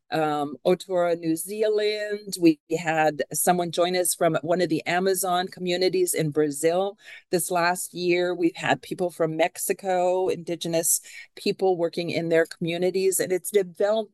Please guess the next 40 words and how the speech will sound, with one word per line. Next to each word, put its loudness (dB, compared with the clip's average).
this 0
wonderful -2
network -2
of 0
people. -2
And 0
so 0
I 2
just -2
want -2
to -2
share 0
that 0
as -6
well 0
with -6
your 0
um, 0
audience 0
that -2
we -2
hold 0
this -4
event. -2
Um, 0
we're 0
holding 0
this 0
year's 0
event -2
May -4
third 2
and 0
fourth, 0
and 2
you -2
can 4
find 0
more 0
information 0